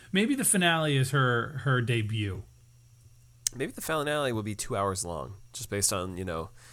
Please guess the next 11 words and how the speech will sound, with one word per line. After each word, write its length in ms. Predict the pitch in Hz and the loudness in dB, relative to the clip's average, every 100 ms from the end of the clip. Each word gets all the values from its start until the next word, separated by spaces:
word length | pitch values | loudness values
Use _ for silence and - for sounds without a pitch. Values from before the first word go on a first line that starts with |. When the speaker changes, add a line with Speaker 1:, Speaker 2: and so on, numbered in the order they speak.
| - - - | -20 -20 -8
Speaker 2:
how 120 | 95 | -4
we 100 | 101 | -2
know 160 | 104 | -2
Julian 300 | 95 101 98 | -2 -2 -2
operates 400 | 92 92 95 87 | -2 -2 -4 -4
with 120 | 98 92 | -6 -8
making 300 | 92 98 92 | -8 -8 -6
long 300 | 90 90 90 - - - | -6 -4 -2 -2 -2 -4
<laughs> 380 | 110 - - - | -4 -6 -10 -12
season 340 | - - 95 95 | -6 -4 -4 -6
cappers. 580 | 95 90 - 87 - | -6 -8 -8 -8 -8